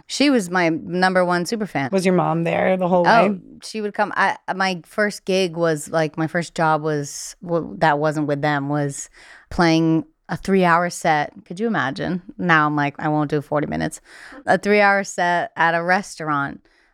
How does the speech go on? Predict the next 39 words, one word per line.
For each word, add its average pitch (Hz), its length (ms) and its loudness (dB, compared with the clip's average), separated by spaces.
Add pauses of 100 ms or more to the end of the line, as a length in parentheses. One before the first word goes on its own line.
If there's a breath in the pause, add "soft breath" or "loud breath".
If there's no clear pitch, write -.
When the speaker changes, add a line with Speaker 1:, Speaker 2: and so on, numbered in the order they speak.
Speaker 1:
on 170 160 -2
Nantucket. 156 760 -2 (180)
Um, 156 340 2
so - 140 0
everyone's, 170 280 2
like, 170 140 -2
eating 156 320 -2
and 151 80 2
not 135 160 0
paying 151 180 2
attention. 151 480 0
But 170 140 2
when 160 120 2
I 165 120 2
would 156 80 -4
perform, 190 360 -2
for 180 80 -2
some 160 180 0
reason, 156 340 0 (360 loud breath)
all 185 140 4
the 185 100 2
kids 175 380 -2
would 151 160 -6
come 156 220 0
up 143 180 0
and 151 160 -2
dance 147 320 0
with 139 140 -4
me. 143 200 -4
And 156 120 -2
it 123 80 -2
was, 156 160 -4
like, - 140 -4
a - 80 -4
show. - 560 2
And 151 120 -4
I 156 60 0
was 160 80 -4
like, 143 240 -2